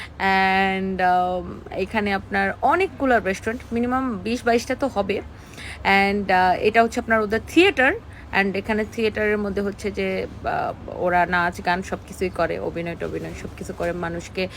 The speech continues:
ওদের যারা গেস্ট তাদেরকে ওরা হচ্ছে যে এন্টারটেইন করে এখানে। And, আহ, এই ভিডিওটা আমি যখন নিই তখন এখানে বাচ্চাদের একটা শো চলছিল, বাচ্চাদেরকে এন্টারটেইন করার জন্য।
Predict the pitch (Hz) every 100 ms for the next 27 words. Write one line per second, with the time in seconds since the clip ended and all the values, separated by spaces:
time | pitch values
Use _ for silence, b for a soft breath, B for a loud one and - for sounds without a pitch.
0 | B 208 214 220 196 196 202 196 269 269
1 | 269 - 214 202 208 208 190 185 190 185
2 | 190 180 185 180 190 202 226 220 220 220
3 | 196 180 170 180 202 - B B B 175
4 | 180 170 - 180 170 220 262 285 294 294
5 | 277 254 254 254 233 285 269 240 226 233
6 | 208 196 - 208 202 190 208 - 202 202
7 | 190 - 220 269 208 196 185 185 190 185
8 | 196 - 208 220 220 208 208 202 202 220